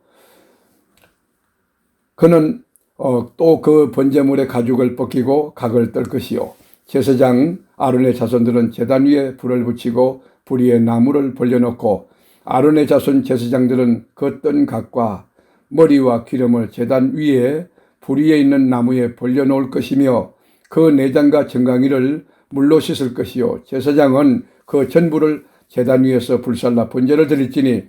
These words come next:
이는 화제라, 여호와께 향기로운 냄새니라. 만일 그 예물이 가축 떼의 양이나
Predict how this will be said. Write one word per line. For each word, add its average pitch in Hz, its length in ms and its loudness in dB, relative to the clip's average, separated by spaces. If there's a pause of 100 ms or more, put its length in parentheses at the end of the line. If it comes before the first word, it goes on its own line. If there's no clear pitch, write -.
(260)
이는 143 300 2
화제라, 117 720 -2 (260)
여호와께 139 440 2
향기로운 139 680 0 (140)
냄새니라. 120 880 -2 (300)
만일 139 380 2
그 160 200 2
예물이 139 400 2
가축 143 420 -4
떼의 139 360 0
양이나 127 520 0